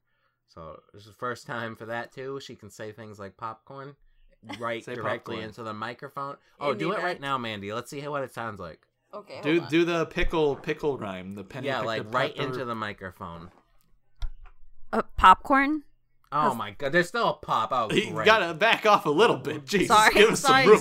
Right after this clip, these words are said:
Speaker 2: room.
Speaker 1: Mandy.
Speaker 3: Popcorn? Popcorn? Is that better?
Speaker 1: Yeah.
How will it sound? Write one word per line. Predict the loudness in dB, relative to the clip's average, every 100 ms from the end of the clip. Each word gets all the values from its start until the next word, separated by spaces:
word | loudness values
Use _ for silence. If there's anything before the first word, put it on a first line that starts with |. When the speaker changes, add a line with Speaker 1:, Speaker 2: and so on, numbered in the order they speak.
| 4
Speaker 2:
room. | -4
Speaker 1:
Mandy. | -2 2 0 0
Speaker 3:
Popcorn? | -4 -6 -12 -20 -10
Popcorn? | -8 -8 -12 -14 _ _ -20 -14
Is | -8
that | -6
better? | -2 -2 -4
Speaker 1:
Yeah. | -10 -12